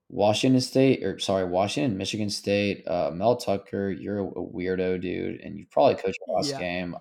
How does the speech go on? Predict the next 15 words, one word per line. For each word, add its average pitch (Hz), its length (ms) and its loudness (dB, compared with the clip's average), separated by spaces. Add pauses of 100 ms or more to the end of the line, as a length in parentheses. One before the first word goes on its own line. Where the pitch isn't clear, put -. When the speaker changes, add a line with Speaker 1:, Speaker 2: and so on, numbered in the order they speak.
Speaker 1:
I'd 101 260 0
like 113 200 0
to 127 120 -6
say, 98 460 0
though, 98 400 0 (720)
I 107 140 6
will, 101 580 6
if - 200 0
offered, 92 380 0
accept 87 360 -6
the - 60 -10
Michigan - 320 -12
State - 280 -8
coaching 95 320 -6
job. 98 360 2